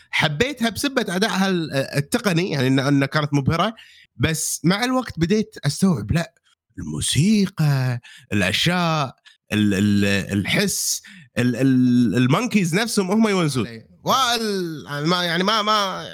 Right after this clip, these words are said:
مش، أوكي. وائل، يعني، أنت صدق عندك ذوق بدونكي كونغ. فش اللي يخليك ترجع حق ألعاب ريترو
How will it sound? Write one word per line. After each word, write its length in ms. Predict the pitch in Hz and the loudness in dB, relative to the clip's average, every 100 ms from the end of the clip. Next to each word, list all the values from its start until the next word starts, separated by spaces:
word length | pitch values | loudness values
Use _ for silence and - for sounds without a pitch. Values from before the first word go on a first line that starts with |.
| 87 - - 87 | -12 -10 -10 -10
مش، 260 | 90 190 180 | -6 -2 -2
أوكي. 460 | - 175 151 110 - _ - | 0 -2 -4 -10 -12 _ -4
وائل، 520 | 185 220 196 180 160 | -2 0 0 -2 -2
يعني، 240 | 151 160 202 | 0 2 2
أنت 120 | 190 | 0
صدق 280 | 208 220 165 | 0 0 0
عندك 180 | 175 | 0
ذوق 400 | 165 151 - - _ _ _ - - | 0 0 -4 -14 _ _ _ -20 -6
بدونكي 440 | 131 117 151 147 131 | -6 -2 -2 -2 -4
كونغ. 220 | 107 98 - _ _ _ _ | -2 -4 -8 _ _ _ _
فش 1000 | - 127 127 131 127 123 123 120 120 156 | -2 0 2 2 0 0 0 0 0 0
اللي 120 | 208 | 0
يخليك 280 | 170 180 160 | 0 -2 0
ترجع 320 | 185 147 135 | -2 0 -2
حق 260 | 110 127 120 | -2 -2 -2
ألعاب 300 | 120 139 127 | 0 -2 0
ريترو 640 | 143 139 113 104 98 - | -2 -2 -2 0 -4 -10